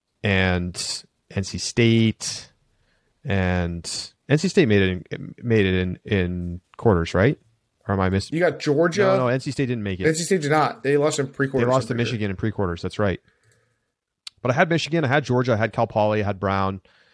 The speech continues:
Speaker 1: Um, so, okay. All right. Well, I, I'll take that. And credit to those. D-, did you say the third name?
Speaker 2: Yeah, Ben, Ben K M.
Speaker 1: Ben K M. Ben K M. So shout out Dan H, Ben K M, and, uh, David P. Very well done.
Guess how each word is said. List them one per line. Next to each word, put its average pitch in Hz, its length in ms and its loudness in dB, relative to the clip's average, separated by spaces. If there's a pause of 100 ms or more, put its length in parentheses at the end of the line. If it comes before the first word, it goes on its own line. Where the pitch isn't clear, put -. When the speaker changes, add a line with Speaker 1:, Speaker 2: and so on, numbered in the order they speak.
(420)
Speaker 1:
Um, 85 520 -2 (1300)
so, 98 380 -2
okay. 208 320 2 (160)
All 226 100 -2
right. 226 240 2
Well, 143 300 0
I, - 120 0 (100)
I'll 226 140 4
take - 300 0
that. 101 260 0
And 127 140 -2
credit 202 300 2
to 160 100 0
those. 143 280 2 (180)
D-, - 220 -8
did 147 140 -4
you 208 60 -2
say 208 160 4
the 190 80 2
third 180 220 0
name? 175 340 -2 (640)
Speaker 2:
Yeah, 165 240 4
Ben, 160 320 2
Ben 165 240 2
K 143 220 4
M. 120 360 -2 (280)
Speaker 1:
Ben 131 140 2
K 117 180 2
M. 85 180 -4 (160)
Ben 117 160 -2
K 104 140 -2
M. 87 120 -4
So - 140 -8
shout 143 220 2
out 143 200 2
Dan 139 200 -2
H, 131 260 -2
Ben 131 140 -2
K 123 160 -2
M, 120 160 2
and, 101 180 -2
uh, 98 140 0
David 98 340 -2
P. 92 400 -4 (880)
Very 135 220 4
well 117 220 2
done. 95 340 0